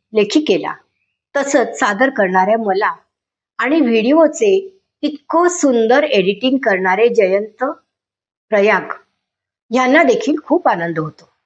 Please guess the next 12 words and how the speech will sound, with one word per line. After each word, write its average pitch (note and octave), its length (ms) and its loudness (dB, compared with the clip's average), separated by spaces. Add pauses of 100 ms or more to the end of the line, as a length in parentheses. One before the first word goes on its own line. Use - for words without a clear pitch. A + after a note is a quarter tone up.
(600)
आणि A#3 220 2
मग A#3 460 2
आम्हाला G#3 360 -2
तिघांना G3 560 -2 (440)
नवनवीन C4+ 680 2
कथा G3+ 560 0
व्हिडिओ A#3 340 4
स्वरूपात G3 540 0 (680)
सादर A#3+ 400 0
करायला F#3+ 380 -2
ऊर्जा A3 380 0
मिळते, G3 400 -8